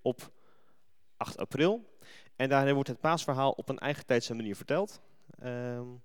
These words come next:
heel erg laagdrempelig. Dus ook goed om mensen mee te nemen die je kent, die het leuk zouden vinden. Ehm, een enorm spektakel, wordt heel pro-, professioneel aangepakt, dus, eh, het kost wat geld. En daarom wordt deze maand hiervoor gecollecteerd,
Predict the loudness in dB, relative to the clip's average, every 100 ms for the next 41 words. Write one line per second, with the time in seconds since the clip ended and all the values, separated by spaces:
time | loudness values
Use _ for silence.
0 | -20 -20 -20 0 4 4 4 2 0 4
1 | 2 2 -2 0 -2 -2 -4 -14 -6 -4
2 | -4 -4 -2 -2 0 0 0 -2 -2 -2
3 | -2 -2 0 -2 -4 -8 -6 -6 -8 -18
4 | -20 -20 -20 -2 2 2 2 0 0 -2
5 | -4 -10 -14 -20 -20 -20 -20 -2 2 4
6 | 2 0 -6 -12 -18 -20 -20 -20 -20 -20
7 | -20 -20 -20 -20 -20 -20 -20 -6 -4 0
8 | 2 0 0 -2 0 2 4 4 4 0
9 | 2 0 0 -10 -6 -4 -4 -2 -2 0
10 | -2 0 -2 -2 -2 -2 0 -4 -2 -4
11 | -4 -2 2 2 0 -4 -2 0 0 0
12 | 0 0 -2 -2 -6 -16 -20 -8 -6 0
13 | 0 0 -2 -2 -2 -4 -4 -8